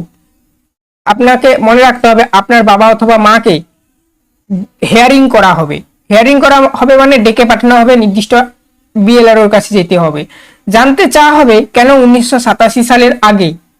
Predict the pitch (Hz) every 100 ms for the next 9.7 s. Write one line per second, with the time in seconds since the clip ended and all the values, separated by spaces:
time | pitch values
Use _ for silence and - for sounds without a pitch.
0 | _ 185 190 226 220 220 - 320 - _
1 | _ _ 202 190 185 214 240 220 - 262
2 | 196 160 - _ _ _ _ 269 269 214
3 | 214 - 240 240 240 269 254 294 - 285
4 | 285 285 - - 233 214 277 294 294 240
5 | 277 277 214 233 277 262 277 285 269 247
6 | 247 208 233 254 339 254 269 269 233 240
7 | 254 254 208 208 226 226 311 370 349 254
8 | 220 208 240 311 453 - - - 180 254
9 | 269 269 - 190 165 165